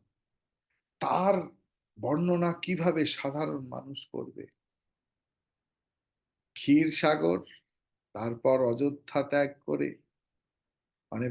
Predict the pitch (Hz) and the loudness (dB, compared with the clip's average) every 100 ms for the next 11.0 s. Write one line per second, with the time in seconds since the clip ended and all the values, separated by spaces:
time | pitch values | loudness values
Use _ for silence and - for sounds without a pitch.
0 | 123 135 151 160 165 - 160 170 - 175 | -2 -2 0 0 -2 0 0 2 4 4
1 | 170 180 175 170 156 - 143 123 - - | 6 4 6 4 4 -2 -2 -2 -8 -12
2 | - - - _ _ _ _ _ _ _ | -12 -12 -20 _ _ _ _ _ _ _
3 | _ _ - - - - 156 160 180 180 | _ _ -20 -20 -6 4 4 8 8 8
4 | 180 185 165 185 175 135 196 214 220 208 | 6 6 8 6 4 4 8 8 8 6
5 | 185 - 156 127 - - _ _ _ _ | 4 -2 -4 -4 -8 -18 _ _ _ _
6 | _ _ _ _ _ _ _ _ _ _ | _ _ _ _ _ _ _ _ _ _
7 | _ _ _ _ - 101 135 156 156 - | _ _ _ _ -6 4 6 6 2 -4
8 | 127 139 160 160 156 143 135 139 139 160 | -4 0 2 2 0 -4 2 2 4 8
9 | 180 156 - - _ _ _ 113 127 123 | 8 8 6 -8 _ _ _ -8 -4 -4
10 | 120 110 147 - - 170 165 151 - 117 | -4 0 0 -2 -4 -4 -2 -4 -6 -6